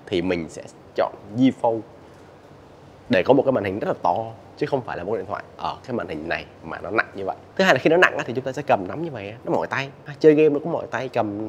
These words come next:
sử dụng nó cũng mỏi tay. Rồi chúng ta đút vào túi quần, bỏ điện thoại Pro Max vào, phồng lên. Và một số anh em còn xài ốp nữa, nó phồng lên, không có đẹp mắt, không có đã.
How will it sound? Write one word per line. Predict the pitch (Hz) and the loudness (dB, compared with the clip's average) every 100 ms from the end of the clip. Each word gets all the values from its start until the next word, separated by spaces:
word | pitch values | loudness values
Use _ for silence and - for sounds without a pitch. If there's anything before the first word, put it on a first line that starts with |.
| - | -10
sử | - | -4
dụng | 110 120 | 2 2
nó | 123 | 2
cũng | 156 | -6
mỏi | 139 101 | -8 -6
tay. | 120 131 - - - - | -8 -8 -14 -20 -20 -4
Rồi | 113 | 0
chúng | 135 | 2
ta | 151 | 4
đút | 214 | 4
vào | 220 | 4
túi | 180 180 | 2 -2
quần, | 110 - - | -4 -4 0
bỏ | - | 2
điện | 98 | 2
thoại | - - | -2 -6
Pro | 95 | -4
Max | 104 - | -4 -2
vào, | 92 87 98 | -4 -6 2
phồng | 113 101 | 2 4
lên. | 101 110 101 - | 0 -2 -8 -6
Và | |
một | 101 87 | -4 -2
số | 113 | -2
anh | |
em | 123 110 | -2 -4
còn | 90 | -6
xài | - 85 82 - - - - | -8 -12 -14 -18 -20 -18 6
ốp | 165 190 | 6 6
nữa, | 131 135 | 0 -4
nó | 147 | -6
phồng | - 90 | -6 -4
lên, | 95 101 104 - - - - - | -6 -8 -12 -20 -20 -20 -20 -20
không | - 120 | -6 -4
có | 127 | -2
đẹp | 85 - | -6 -8
mắt, | 113 - - - - - - | -12 -12 -20 -20 -20 -20 -6
không | 123 | 0
có | |
đã. | 127 - | 2 2